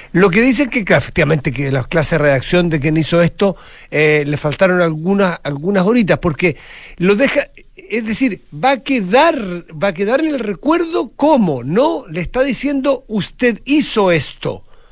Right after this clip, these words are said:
pero se entiende como si le estuvieran imputando el delito. Pero quisieron decir, según expli-, han explicado ya varias veces, que quisieron decirle, "Nos guste o no, no es que nosotros digamos qué", pero está quedando recordado como el del gas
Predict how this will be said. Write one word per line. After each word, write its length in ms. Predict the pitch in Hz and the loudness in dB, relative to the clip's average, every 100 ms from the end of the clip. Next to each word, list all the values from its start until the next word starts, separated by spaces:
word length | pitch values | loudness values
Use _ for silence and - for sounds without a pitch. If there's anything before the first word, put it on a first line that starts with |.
| - _ | -20 _
pero 200 | - 123 | -10 -8
se 100 | - | -4
entiende 420 | 151 - 160 180 208 | -4 0 2 2 2
como 160 | 202 | 2
si 120 | 147 | 0
le 60 | 156 | -4
estuvieran 280 | - 151 160 | -4 -2 0
imputando 540 | 156 143 139 185 170 | -2 -2 4 4 4
el 120 | 151 127 | 0 -2
delito. 440 | 120 107 92 90 - - - - | -6 -8 -12 -18 -20 -20 -20 -8
Pero 240 | - 226 208 | 0 0 0
quisieron 380 | 180 208 208 208 | -2 -2 0 0
decir, 420 | 208 233 202 185 | -2 -2 -2 -4
según 320 | - 107 104 | -18 -18 -16
expli-, 220 | 117 - 151 | -14 -6 -4
han 80 | 147 | -4
explicado 340 | - 147 151 | -6 -6 -4
ya 100 | 139 | -2
varias 200 | 156 202 | -2 -2
veces, 240 | 208 190 240 - - | -4 -6 -8 -12 -12
que 100 | 165 | -6
quisieron 280 | 156 196 196 | -2 -2 -2
decirle, 440 | 175 220 214 202 - - | -2 0 2 0 -2 -6
"Nos 180 | 196 220 | 0 0
guste 300 | 226 277 254 | 2 0 2
o 20 | 233 | 4
no, 280 | 285 190 - - | 4 2 -2 -4
no 140 | 247 | 0
es 80 | 262 | 0
que 140 | 311 | -2
nosotros 380 | 262 214 233 220 | -4 -4 -6 -6
digamos 380 | 202 226 214 - | -4 -2 -2 -4
qué", 260 | - 294 143 - - - | -2 -2 -2 -8 -20 -16
pero 180 | 113 | -16
está 200 | - - 214 | -6 -4 -2
quedando 340 | 247 240 247 | -2 -2 -2
recordado 540 | 269 277 262 226 226 | -4 -2 0 2 2
como 200 | 185 190 | 0 0
el 80 | 151 | -2
del 220 | 127 147 | -2 -4
gas 420 | 151 285 302 - | 2 2 2 -6